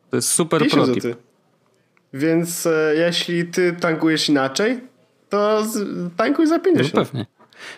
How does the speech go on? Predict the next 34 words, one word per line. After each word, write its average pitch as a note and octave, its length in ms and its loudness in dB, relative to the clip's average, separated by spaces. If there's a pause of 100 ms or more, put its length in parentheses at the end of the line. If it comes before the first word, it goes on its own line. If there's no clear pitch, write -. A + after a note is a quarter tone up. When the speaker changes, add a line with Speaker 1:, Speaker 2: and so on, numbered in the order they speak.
(140)
Speaker 1:
Pewnie. G#2 300 -4 (400)
Speaker 2:
C-, - 160 -6 (480)
co G#3+ 200 2
na G3 140 2
grilla? D3+ 440 2
Y, C3+ 800 0
golonka C3+ 460 2
się - 140 -2
na A2+ 120 0
grilla G#2+ 260 -2
poleca. G2+ 400 -4 (520)
Karkówka B2+ 500 -4
się G#2 80 -4
na G#2 120 -2
grilla G#2 240 -2
Speaker 1:
Ja, A#2+ 140 2 (200)
Speaker 2:
poleca. D3 180 -2
Golonka A#2 360 0
się B2+ 100 -2
nie A#2 100 4
Speaker 1:
ja B2+ 120 4
Speaker 2:
poleca G#2+ 120 2
na C3 60 4
Speaker 1:
polecę, C3+ 280 2
Speaker 2:
grilla. A#2+ 160 0
Speaker 1:
to B2+ 120 2
będzie A#2 360 -2
taki A#2+ 260 -4
kto - 180 -2
je A2+ 120 4
ten G2+ 160 -2
je G#2 120 0
troszeczkę, A#2+ 640 -2
ale A2+ 360 0